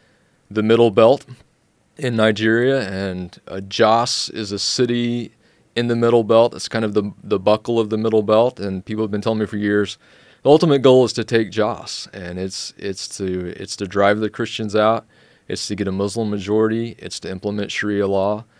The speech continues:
And I was a little, little skeptical of that, to be honest, but now you can see it's, it's really like a noose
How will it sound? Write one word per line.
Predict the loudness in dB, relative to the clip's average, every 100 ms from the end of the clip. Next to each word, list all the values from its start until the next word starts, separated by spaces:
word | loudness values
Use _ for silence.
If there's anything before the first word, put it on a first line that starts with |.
| _ _ _ _ _ 0
And | 6 6 4 0 0
I | 2
was | 4 6
a |
little, | 6 8 8 6 2
little | -2 2 2
skeptical | 0 4 4 4 -2 0 0
of | 0
that, | -2 -6 -8 _
to | -12
be | -2 0
honest, | 2 0 -6 -6
but | -4
now | 4 4
you | 4 2
can | -4 -6
see | -6 -6 -4 -2 -2 -4 -10 _ _ _ _ _
it's, | -2 -2 -4 -10 -4
it's | -4 -4
really | -4 2 4
like | 4 4
a | 0
noose | 0 -2 -4 -4 -8 -10